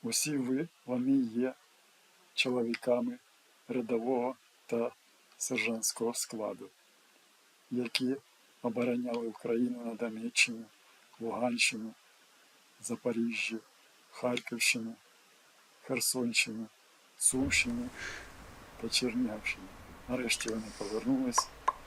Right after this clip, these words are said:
Слава Україні, слава нашим захисникам, слава героям.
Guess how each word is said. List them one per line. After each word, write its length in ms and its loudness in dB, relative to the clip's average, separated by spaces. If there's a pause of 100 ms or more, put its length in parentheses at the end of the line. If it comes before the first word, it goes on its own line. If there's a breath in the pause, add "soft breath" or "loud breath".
(120)
Слава 360 2
Україні, 600 -2 (160)
слава 460 2 (680)
нашим 320 4
захисникам, 760 -2 (400)
слава 420 -4 (580)
героям. 340 -8